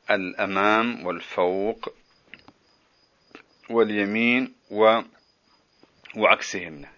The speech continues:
يعني أو الششة أو السي وعكس كشي ونحوي أوش. نحوي أوش هر شيء كابت. جاري وهي ألفاظ تلمان هي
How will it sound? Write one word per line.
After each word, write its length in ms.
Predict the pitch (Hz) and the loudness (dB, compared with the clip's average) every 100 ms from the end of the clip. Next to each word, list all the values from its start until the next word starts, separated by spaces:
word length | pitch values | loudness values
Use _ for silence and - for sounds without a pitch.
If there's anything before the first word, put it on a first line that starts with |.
| - | 0
يعني 260 | 101 98 | 0 2
أو 100 | 139 | 0
الششة 540 | 143 - 117 - 143 147 - - - - 104 | 0 0 0 2 2 0 -16 -20 -20 -2 2
أو 80 | |
السي 420 | 117 - - 101 87 | 2 0 0 2 2
وعكس 440 | 78 101 - - | 0 -4 -4 -8
كشي 440 | 101 139 127 127 | -4 -2 0 -2
ونحوي 560 | 117 107 131 - 107 85 | -2 -2 -2 -2 -4 -4
أوش. 480 | 82 73 - - - _ _ _ _ _ _ _ _ _ _ - | -6 -8 -10 -12 -20 _ _ _ _ _ _ _ _ _ _ -6
نحوي 460 | 120 135 - 113 | -2 -2 -4 -2
أوش 360 | 113 127 131 - - | 0 0 -2 -4 -8
هر 240 | - 127 135 | -8 0 0
شيء 260 | - 87 | 0 -6
كابت. 360 | 80 82 80 113 - _ - - - - _ _ - _ _ _ _ - - - | -6 -8 -6 -6 -8 _ -20 -20 -20 -20 _ _ -20 _ _ _ _ -20 -16 2
جاري 260 | 107 113 | 4 6
وهي 440 | 113 113 113 120 117 - - - - - - | 4 4 2 0 -2 -10 -12 -20 -20 -10 -8
ألفاظ 400 | 104 - 131 117 | -8 -4 -4 -4
تلمان 440 | - 131 117 110 | -8 -6 -4 -4
هي 280 | 127 107 104 | 0 0 0